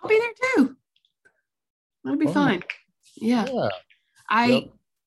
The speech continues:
Speaker 1: thought about, somebody was saying something about Wisconsin playing Purdue, and that should be a good game. It's, like, the final ranked regular season game they have.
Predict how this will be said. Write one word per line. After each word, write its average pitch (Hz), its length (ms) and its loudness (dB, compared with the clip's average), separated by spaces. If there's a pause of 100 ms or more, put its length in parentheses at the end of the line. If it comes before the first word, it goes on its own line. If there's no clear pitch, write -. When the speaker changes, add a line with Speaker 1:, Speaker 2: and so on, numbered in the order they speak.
(160)
Speaker 1:
thought 285 200 4
about, 294 320 0
somebody 285 320 0
was 254 140 -2
saying 254 180 -2
something 240 240 -4
about 226 200 -6
Wisconsin 220 540 -8
playing 208 320 -6
Purdue, 269 720 -2 (140)
and 202 120 -8
that 202 120 -8
should 202 160 -12
be 208 100 -4
a 190 60 -4
good 190 200 -6
game. 202 360 -6
It's, 180 120 -12
like, 180 140 -16
the 180 80 -16
final 190 420 -4
ranked 175 400 -6
regular 180 380 -4
season 196 320 -4
game 185 240 -8
they 190 120 -6
have. 196 360 -2